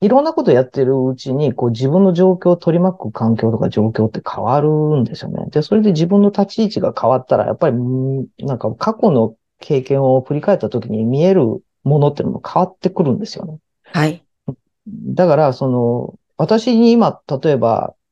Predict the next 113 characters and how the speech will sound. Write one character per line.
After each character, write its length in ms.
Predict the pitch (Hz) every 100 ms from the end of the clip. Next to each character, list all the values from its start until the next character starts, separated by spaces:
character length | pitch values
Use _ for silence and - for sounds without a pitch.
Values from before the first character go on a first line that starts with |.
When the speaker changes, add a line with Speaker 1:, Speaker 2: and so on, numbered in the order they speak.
| _ _ -
Speaker 1:
ま 80 |
あ、 20 | 151
よ 120 | 262
く 120 | 175
聞 120 | -
か 140 | - 165
れ 80 |
る 60 | 160
ん 40 |
で 80 | 120
す 60 | 110
け 60 |
ど、 100 | 110 160
「も 80 |
も 120 | 269 196
さ 180 | 135
ん 60 | 120
っ 60 | 113
て 420 | - 113 113 -
今 220 | - 214 127
何 340 | 160 202 415
人 240 | 427 392
だ 120 | 156 139
と 100 | 127
思 180 | 139 139
い 40 |
ま 100 | 147
す 80 | 151
か？」 100 | 113
っ 20 |
て 80 | 113
言 80 | 123
う 40 | 131
ん 40 |
で 80 | 113
す 100 | 101
よ、 60 |
自 140 | 120 120
分 160 | 131
の 80 | 127
こ 100 | 123
と 140 | 117 107
を。 140 | 92 - - - - - - - 131
い 80 | 135
や、 160 | 139
そ 380 | 123 - - 202
ん 180 | 302 320
な 120 | 339
こ 100 | 311
と 100 | 247
聞 140 | - -
か 140 | 165
れ 120 | 165
る 100 | 147
と 140 | 135 120
す 140 | -
ご 180 | 139 254
い 60 | 247
困 240 | - 135
っ 80 | 147
ち 100 | -
ゃ 40 |
っ 40 | 101
て。 240 | - -
い 20 | 143
や、 140 | 151
だ 60 | 113 - 160
っ 80 |
た 100 | -
ら、 60 | 120
ま 140 | 135
あ、 40 | 123
ま 200 | 107 -
あ、 100 | 117
あ 40 | 110
の、 220 | - 135 _ _ -
ま 260 | 165 95
あ、 40 | -
親 240 | - 147 139
日 120 | 113
本 220 | 110 120
人 180 | 117 117
だ 120 | -
し、 180 | - -
私 220 | 92 -
日 120 | 117
本 160 | 113 123
人 120 | 120 117
と 100 | -
し 60 |
て 80 | -
生 80 | 101
ま 60 | -
れ 100 | 104
て 100 | -
る 120 | 117
し、 180 | - -
た 160 | 190
だ、 100 | 180 107
ま 140 | 208
あ、 40 |
カ 160 | 196 135
ナ 120 | 131
ダ 180 | 110 -
も 200 | - -
来 120 | - -
て 100 | 101
三 240 | - 110
十 120 | 220
何 180 | 101 101
年 180 | 104 220
だ 120 | 110
し、 300 | - - -